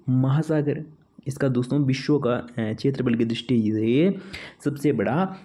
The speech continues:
दूसरा महासागर है, दो हो गए। और तीसरे नंबर पर हो जाएगा दोस्तों हिंद महासागर, तीन हो गए। और चौथे नंबर का जो दोस्तों महासागर है वो हो जाएगा दक्षिण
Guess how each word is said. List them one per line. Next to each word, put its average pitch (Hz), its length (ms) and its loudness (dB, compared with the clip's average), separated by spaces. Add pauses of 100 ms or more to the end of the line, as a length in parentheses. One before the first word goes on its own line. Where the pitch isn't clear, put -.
(120)
दूसरा 117 500 0 (320)
महासागर 113 640 0
है, 104 80 0
दो 113 200 0
हो 170 200 6
गए। 160 200 2 (240)
और 135 240 -2
तीसरे 180 300 2
नंबर 143 280 4
पर 139 140 0
हो 135 180 4
जाएगा 110 200 2
दोस्तों 147 360 2
हिंद 131 280 4
महासागर, 135 600 2 (1400)
तीन 131 200 4
हो 143 160 4
गए। 131 240 2 (480)
और 147 200 4
चौथे 156 440 2
नंबर 151 260 4
का 127 100 2
जो 120 120 2
दोस्तों 120 280 0
महासागर 120 540 0
है 143 120 2
वो 135 180 4
हो 127 120 4
जाएगा 110 340 2 (640)
दक्षिण 123 640 0